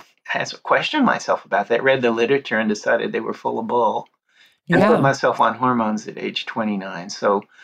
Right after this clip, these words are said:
Speaker 1: by age thirty-nine, I was quite feminized. I got rid of my facial hair and moved to Atlanta. And having looked for community, the only thing I identified was the Society for the Second Self, which was the organization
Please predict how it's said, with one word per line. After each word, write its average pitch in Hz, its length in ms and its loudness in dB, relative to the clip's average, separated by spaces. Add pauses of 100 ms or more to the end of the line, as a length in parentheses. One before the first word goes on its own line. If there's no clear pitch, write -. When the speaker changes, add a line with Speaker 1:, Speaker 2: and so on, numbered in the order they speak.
(220)
Speaker 1:
by 143 160 4
age 160 260 2
thirty-nine, 123 540 4
I 117 60 4
was 117 160 2
quite - 300 0
feminized. 107 640 0
I 110 60 0
got 110 200 2
rid 120 160 0
of 104 80 0
my 101 160 0
facial 113 440 -2
hair 127 440 0
and 117 420 -6 (600)
moved 131 240 2
to 131 120 -4
Atlanta. 123 520 2
And 117 420 0 (800)
having 156 580 2
looked 151 280 2
for 139 160 0
community, 139 500 2
the 127 200 4
only 196 180 4
thing 208 240 0
I 127 220 4
identified 110 760 2
was 107 560 -4
the 117 80 -12
Society 139 500 2
for 127 160 -4
the 107 80 -6
Second - 400 -2
Self, 98 400 0
which 117 180 -6
was 113 220 -6
the 104 160 2
organization 110 880 -2